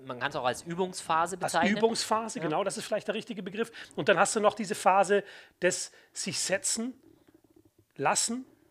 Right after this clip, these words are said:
Speaker 2: und das quasi zum Automatismus weiterentwickeln.
Speaker 1: Genau.
Speaker 2: Und dann bist du eigentlich angelangt mit dem, und das liegt natürlich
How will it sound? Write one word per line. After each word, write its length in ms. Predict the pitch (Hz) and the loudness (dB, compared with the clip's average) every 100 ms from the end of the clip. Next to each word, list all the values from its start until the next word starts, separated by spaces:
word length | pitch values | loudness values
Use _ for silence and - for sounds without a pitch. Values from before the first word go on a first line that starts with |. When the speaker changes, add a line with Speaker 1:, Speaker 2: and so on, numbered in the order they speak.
| _ _ _ _ | _ _ _ _
Speaker 2:
und 200 | 180 165 | -4 0
das 260 | 180 - - | 0 -2 -2
quasi 320 | 185 170 175 | 0 0 -2
zum 260 | - 180 | -4 -2
Automatismus 1040 | 170 175 175 180 175 - 233 - 160 - 131 | -2 -2 -4 -6 -6 -6 -6 -4 -6 -6 -2
weiterentwickeln. 800 | 143 135 143 135 135 - 131 120 - - - | -4 -4 -8 -6 -8 -8 -12 -12 -20 -20 -10
Speaker 1:
Genau. 200 | 131 113 | -6 0
Speaker 2:
Und 80 | |
dann 180 | 139 180 | 0 0
bist 180 | 185 - | -6 -6
du 80 | 208 | -2
eigentlich 560 | 151 175 185 190 - _ - | -2 -2 -6 -8 -12 _ -6
angelangt 560 | 165 196 185 190 202 | -6 -4 -6 -6 -6
mit 200 | 190 127 | -8 -6
dem, 260 | 165 202 208 - - | -6 -6 -8 -14 -12
und 120 | 175 | -6
das 160 | 151 - | -6 -4
liegt 180 | 208 - | -4 0
natürlich 420 | 180 - 220 | 0 0 -2